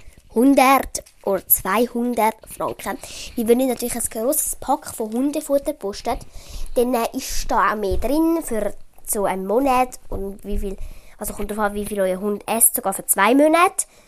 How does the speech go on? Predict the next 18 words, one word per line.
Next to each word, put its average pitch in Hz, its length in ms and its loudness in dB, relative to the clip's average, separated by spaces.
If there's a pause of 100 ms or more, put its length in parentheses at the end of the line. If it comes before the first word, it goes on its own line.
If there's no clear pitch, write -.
(200)
Und 247 180 -2
das 254 80 2
kostet 311 420 0
dann 311 160 4
halt 277 120 2
auch 247 220 4
ein 202 140 -2
bisschen - 0 -
mehr. 233 300 4 (680)
Und 226 100 -16
dann 226 140 -2
haben 254 140 2
die 254 80 -2
es - 60 -4
dafür 269 300 4
auch 262 60 6
für 302 100 0
länger. 208 460 2